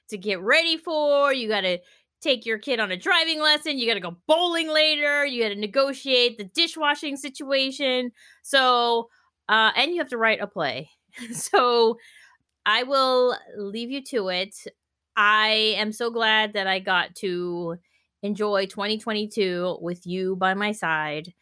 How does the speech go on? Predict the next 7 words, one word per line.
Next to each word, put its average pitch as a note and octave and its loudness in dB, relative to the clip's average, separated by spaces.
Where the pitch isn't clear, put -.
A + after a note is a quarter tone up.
as G3+ 2
well G3 4
as F#3+ 0
with F#3+ -2
our F#3+ 4
Hey G3 -2
Playwright F3+ 0